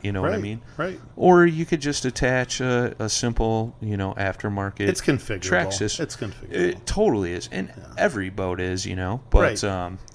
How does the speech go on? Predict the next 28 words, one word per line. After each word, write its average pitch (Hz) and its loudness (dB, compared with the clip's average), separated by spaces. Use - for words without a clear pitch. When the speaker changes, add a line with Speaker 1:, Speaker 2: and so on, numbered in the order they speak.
Speaker 1:
yeah, 131 6
so 131 2
I'm, 165 0
I'm 170 -2
kinda 170 2
on 117 4
the 101 2
fence 107 -2
between 104 -2
those 98 -2
two. 101 -4
Um, 95 -4
yeah, 92 0
I 101 0
don't 92 -4
know. 87 -6
We've 110 -2
had 101 0
so 107 -4
many 98 -4
conversations 95 -6
Speaker 2:
We 123 -4
Speaker 1:
about 92 0
Speaker 2:
have. 104 -4
Speaker 1:
boats, 95 -2
Speaker 2:
We - -4
Speaker 1:
man. 98 -2
Speaker 2:
have. 98 -6